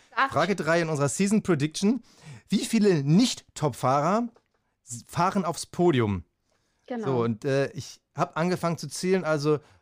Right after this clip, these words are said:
Speaker 2: Bottas ist einer.
Speaker 1: Neun.
Speaker 2: Äh, neun.
Speaker 1: Neun.
Speaker 2: Hast du jetzt Bottas als Nicht-Top-Fahrer mitgezählt oder nicht? Der,
Speaker 1: Nein, wir haben ja
Speaker 2: mein Gag
Speaker 1: geschrieben.
Speaker 2: ist ja grad so ein bisschen untergegangen.
Speaker 1: Ah ja, stimmt. <laughs> Alter.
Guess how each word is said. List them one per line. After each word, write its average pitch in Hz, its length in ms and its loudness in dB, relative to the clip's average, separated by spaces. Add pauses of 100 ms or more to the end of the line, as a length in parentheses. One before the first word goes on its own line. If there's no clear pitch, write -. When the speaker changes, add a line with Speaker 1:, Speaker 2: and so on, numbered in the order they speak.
(140)
Speaker 2:
Bottas 185 480 0
ist - 180 -10
einer. 170 760 -4
Speaker 1:
Neun. 202 520 0
Speaker 2:
Äh, 147 500 -4 (1120)
neun. 123 380 -4 (120)
Speaker 1:
Neun. 185 300 -4
Speaker 2:
Hast - 160 -4
du 160 40 2
jetzt - 140 -4
Bottas 131 260 -4
als 143 140 -4
Nicht-Top-Fahrer 160 600 0
mitgezählt 151 420 -4
oder 143 160 -4
nicht? 117 280 -2
Der, - 340 -6
Speaker 1:
Nein, 208 220 2
wir 262 120 2
haben 262 100 6
ja 285 60 4
Speaker 2:
mein 127 80 2
Gag 127 60 0
Speaker 1:
geschrieben. 277 200 2
Speaker 2:
ist 240 60 -2
ja 139 80 0
grad 127 180 0
so 143 80 0
ein 139 40 0
bisschen 147 200 -2
untergegangen. 113 520 0 (260)
Speaker 1:
Ah 180 100 2
ja, 214 160 4
stimmt. 180 400 -4 (180)
<laughs> - 200 -20
Alter. 254 1160 0